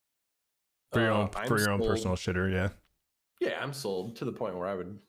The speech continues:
Speaker 2: I would definitely want one.
Speaker 1: Yeah. Yeah, I don't know. I, I think if Tiffany was more like, "Oh, I'm curious about it, or I'm, I'm thinking about it," like, okay, cool. But if, uh, if she doesn't care, I don't care. You know,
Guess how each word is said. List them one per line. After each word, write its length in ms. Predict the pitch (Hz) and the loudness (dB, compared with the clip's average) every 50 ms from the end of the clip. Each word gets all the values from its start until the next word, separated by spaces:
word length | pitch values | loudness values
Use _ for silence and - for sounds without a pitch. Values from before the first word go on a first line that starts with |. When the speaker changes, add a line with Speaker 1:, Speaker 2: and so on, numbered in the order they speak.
| _ _ - | _ _ -6
Speaker 2:
I 60 | 123 | -6
would 100 | 110 - | -4 -4
definitely 320 | 95 95 87 - 98 90 85 | -4 -6 -6 -8 -10 -10 -10
want 220 | 82 87 87 - | -8 -10 -10 -10
one. 100 | 90 90 - _ _ _ _ _ _ _ _ _ _ _ _ _ _ _ _ _ | -12 -14 -14 _ _ _ _ _ _ _ _ _ _ _ _ _ _ _ _ _
Speaker 1:
Yeah. 200 | 123 113 104 98 - - - _ _ _ _ _ - - _ - - - _ _ _ _ | 0 2 2 0 -2 -8 -18 _ _ _ _ _ -20 -20 _ -20 -20 -20 _ _ _ _
Yeah, 240 | 160 160 156 151 - - | 2 4 4 2 2 2
I 60 | 151 | 4
don't 180 | 156 147 135 123 | 4 4 4 4
know. 60 | 117 | 2
I, 260 | 143 120 135 143 - | 2 4 4 4 4
I 40 | 139 139 | 4 4
think 200 | 160 160 135 143 | 4 2 2 0
if 200 | 131 - - _ | -2 -4 -6 _
Tiffany 640 | - - 175 175 185 180 170 170 165 165 165 156 | 0 0 0 2 4 2 4 4 4 4 2 2
was 260 | 139 - - 135 131 135 | 0 0 0 2 2 4
more 240 | 139 139 139 135 | 4 4 4 4
like, 160 | 131 123 127 - | 4 4 2 2
"Oh, 200 | - 165 160 151 | 2 2 2 2
I'm 100 | 147 147 | 0 0
curious 340 | - - 175 160 160 143 - | 0 2 4 4 4 2 2
about 260 | 123 113 107 107 107 | 2 4 4 6 6
it, 20 | |
or 80 | 104 104 | 6 4
I'm, 140 | 107 110 117 | 4 4 2
I'm 100 | 113 113 107 | 0 0 0
thinking 260 | - 143 139 135 120 | 0 0 2 2 2
about 240 | 101 104 92 92 95 | 4 4 4 4 2
it," 80 | - | 2
like, 180 | - 101 98 - | 0 0 2 2
okay, 240 | 117 117 - 107 101 | 2 2 2 0 2
cool. 220 | - 117 107 95 | 4 2 2 4
But 120 | 87 95 95 | 2 2 0
if, 180 | 92 - - - - | 0 -4 -12 -8 -4
uh, 120 | 90 87 - | -4 -2 -2
if 80 | - | -2
she 100 | - - 117 | 0 0 2
doesn't 160 | 101 90 87 | 2 0 0
care, 160 | - 92 90 | 2 2 2
I 60 | 85 | 2
don't 100 | 82 80 | 0 -2
care. 260 | - - 80 80 82 - - _ - | -2 -2 -2 -2 -2 -4 -10 _ -4
You 80 | 90 | -2
know, 160 | 80 80 82 | -2 -2 -2